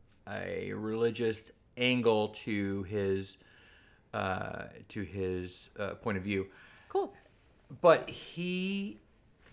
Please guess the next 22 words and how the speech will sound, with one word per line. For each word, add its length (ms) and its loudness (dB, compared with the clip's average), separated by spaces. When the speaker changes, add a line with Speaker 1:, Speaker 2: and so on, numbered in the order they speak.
Speaker 1:
argues 840 4
that, 640 2
uh, 440 2
m-, 200 -8
the 240 -6
banned 560 2
book, 360 0
Books 300 0
Week 420 -2
is 460 -2
somewhat 600 2
akin 800 -2
to 560 0
when 180 2
we 100 2
do 160 0
a 40 0
hashtag 800 6
on 120 2
social 380 0
media 640 0
or 540 8